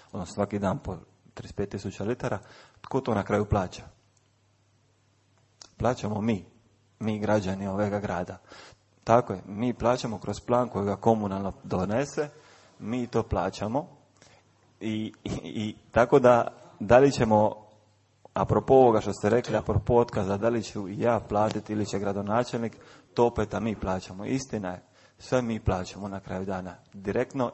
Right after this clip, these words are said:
indirektno. Ja kao građanin Republike Hrvatske pridržavat ću se odredbi i te, i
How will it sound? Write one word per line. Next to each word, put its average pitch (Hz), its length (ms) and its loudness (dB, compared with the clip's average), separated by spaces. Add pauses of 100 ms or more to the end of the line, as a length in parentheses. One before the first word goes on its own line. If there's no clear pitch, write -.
indirektno. 90 600 -6 (840)
Ja 120 320 4 (400)
kao 101 480 4
građanin 101 500 2
Republike 104 500 -4
Hrvatske 131 460 0
pridržavat 104 520 0
ću 104 80 -8
se - 160 -6
odredbi 107 600 -2 (180)
i 95 380 -8
te, 101 280 -4
i 101 540 -6